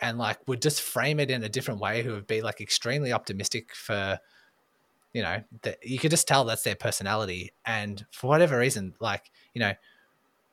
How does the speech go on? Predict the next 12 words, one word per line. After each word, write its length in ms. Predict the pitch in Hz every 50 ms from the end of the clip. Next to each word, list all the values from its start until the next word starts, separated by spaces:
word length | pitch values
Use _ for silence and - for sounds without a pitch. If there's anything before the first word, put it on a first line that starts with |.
| _ _ -
it 120 | 127 139
only 180 | 143 151 156 139
takes 280 | 143 - 123 123 -
them 120 | - 110 101
weeks 300 | 110 113 117 - - 107
and 80 | 104
they're, 140 | 110 113 107
like, 360 | 107 104 95 90 - - 92 - - _ -
resoundingly 600 | 104 107 107 120 117 131 135 135 131 120 110 104
better, 260 | 101 104 110 107 98
that, 240 | 95 98 92 - - - -
like, 180 | 98 98 -